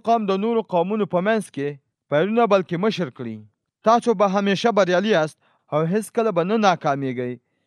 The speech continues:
مګر تاسو باید هیڅکله او په هیڅ ډول د دغو امرونو څخه سرغړونه ونه کړئ او نه د نورو خدایانو عبادت او خدمت وکړئ. د نافرمانۍ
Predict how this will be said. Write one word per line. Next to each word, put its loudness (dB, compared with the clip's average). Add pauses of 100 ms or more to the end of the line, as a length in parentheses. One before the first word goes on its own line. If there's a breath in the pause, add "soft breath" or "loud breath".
(140)
مګر 0
تاسو 0
باید 2
هیڅکله 0 (360)
او 0 (180)
په 2
هیڅ 0 (260)
ډول 4
د -6
دغو 2
امرونو -2
څخه -2
سرغړونه -2
ونه 0 (100)
کړئ -4 (460)
او 0 (120)
نه 4 (120)
د 2
نورو 0
خدایانو 2
عبادت 0
او 0
خدمت -2
وکړئ. -10 (1300)
د -4
نافرمانۍ 2